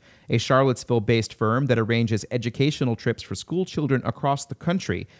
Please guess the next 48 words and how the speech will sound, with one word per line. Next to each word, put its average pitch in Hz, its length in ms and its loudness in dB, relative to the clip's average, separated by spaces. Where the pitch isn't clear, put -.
has 98 140 0
declared 107 460 0
Chapter 135 460 -2
eleven 117 380 2
bankruptcy, 110 760 -2
according 101 380 0
to 98 100 -2
an 90 80 0
article 110 460 0
in 113 120 0
the 107 80 2
Daily 92 300 -2
Progress. 101 680 -2
World 170 280 2
Strides 117 460 0
was 127 140 -4
sold 151 320 0
to 139 160 -4
a - 20 2
European 147 640 -2
private 117 360 -2
equity 123 320 0
firm 104 280 -2
in 95 80 -2
twenty 117 340 -4
sixteen, - 680 -4
and 95 160 -2
the 92 80 -4
filing 110 400 2
in 101 160 -2
the 95 80 -2
Southern 110 320 0
District 104 400 -2
of 92 120 -6
New 90 60 -2
York 113 400 0
offers 160 340 -2
a 143 60 0
path 170 480 -4
for 127 100 -12
the 120 140 -2
original 147 420 2
owners 90 320 -4
to 110 100 -4
buy 107 220 2
the 123 80 0
company 101 400 -2
back. 101 380 -2